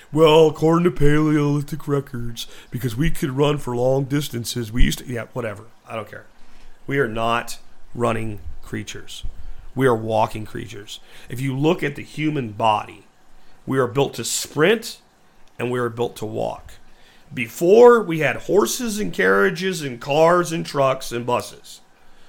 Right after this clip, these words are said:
The only way to get from A to B was to walk. And in general,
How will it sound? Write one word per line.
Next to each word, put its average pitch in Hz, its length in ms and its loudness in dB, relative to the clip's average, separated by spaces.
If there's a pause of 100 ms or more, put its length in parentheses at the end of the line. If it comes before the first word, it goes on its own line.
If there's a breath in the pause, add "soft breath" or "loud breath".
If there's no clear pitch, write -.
(340 soft breath)
The 123 140 -6
only 214 320 6
way 185 480 4 (640)
to 120 100 -8
get 127 160 -2
from - 240 -10
A 160 240 4
to 220 80 2
B 135 540 -2 (580)
was 117 180 -10
to 139 120 -4
walk. 131 400 -2 (880)
And 123 100 -4
in 113 80 -4
general, 185 600 2